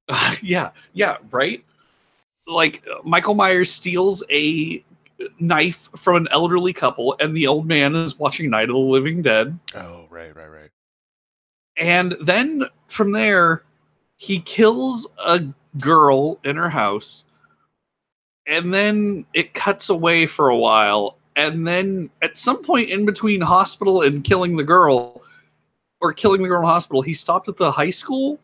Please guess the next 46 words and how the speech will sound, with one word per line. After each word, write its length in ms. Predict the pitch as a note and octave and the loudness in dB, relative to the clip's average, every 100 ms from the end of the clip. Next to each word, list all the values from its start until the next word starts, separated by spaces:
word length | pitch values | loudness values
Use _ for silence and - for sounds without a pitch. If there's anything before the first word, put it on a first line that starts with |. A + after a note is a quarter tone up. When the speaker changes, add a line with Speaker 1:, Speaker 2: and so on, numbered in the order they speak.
| _ | _
Speaker 1:
to, 100 | - F#3 | -2 2
like, 240 | E3+ C#3+ | 2 0
write 360 | A#2 E3 G#3 - | 0 0 0 -4
something 400 | A#3 A3+ A3+ G#3 | -4 -2 -4 -4
and, 100 | F3 | 0
like, 260 | C#3 D#3 _ | 0 0 _
s-, 280 | - - - | -12 -10 -10
stab 520 | - - D3+ D#3 E3+ | -12 -6 0 2 4
a 320 | D#3 A#2+ A2 - _ _ _ _ _ | 4 4 2 -2 _ _ _ _ _
picture 400 | - F3+ - G#3+ | -6 -4 -2 0
with 200 | F#3+ E3+ | 0 0
an, 260 | C#3 C#3+ C3 - | -2 -2 -4 -4
and 160 | E3+ E3 - | -6 -4 -2
I 100 | F#3+ | -2
just 280 | G3+ - | -2 -6
don't 320 | - G#3 G#3+ G3 _ _ _ _ _ _ _ _ _ _ | -2 -2 -2 -6 _ _ _ _ _ _ _ _ _ _
Speaker 2:
Yeah, 220 | - C#3+ | -14 -10
is 100 | - | -10
Speaker 1:
Uh, 40 | A#2+ | -8
Speaker 2:
that, 100 | E3 | -2
Speaker 1:
why? 300 | D#3+ G#3+ A#2+ | 2 4 2
Speaker 2:
is 160 | G2 G2+ | 0 -6
that 180 | A2+ | -8
what 120 | F2+ - | -8 -2
Speaker 1:
Like, 180 | E3+ E3+ | -2 -2
Speaker 2:
was 180 | F#3+ | -8
going 20 | D3+ | -8
Speaker 1:
wh- 80 | F#3 | -8
Speaker 2:
on? 80 | D#3 | -8
I, 260 | C3 F3 - | -10 -10 -12
I 160 | C3+ | -12
thought 260 | D#3+ D#3 D3 | -12 -16 -14
the 140 | A2+ | -14
high 140 | F#2 G#2+ | -12 -16
school 200 | - G2 | -16 -18
was, 120 | F2 | -18
like, 100 | F2 _ | -20 _
long 280 | F#2 F2+ F2 | -14 -14 -14
abandoned 640 | D#2+ D#2+ E2+ E2 D2+ D#2 | -20 -20 -18 -20 -20 -20
or 80 | D#2 | -20
something, 340 | F2 D2+ D#2+ | -20 -20 -20
but 180 | D#2+ D#2 | -20 -20
no, 480 | F2+ G2+ C3 D3+ D3+ | -16 -14 -12 -16 -20
I 60 | G2 | -18
guess 220 | A#2 - | -18 -18
not. 260 | G#2 G#2 F2+ | -20 -18 -20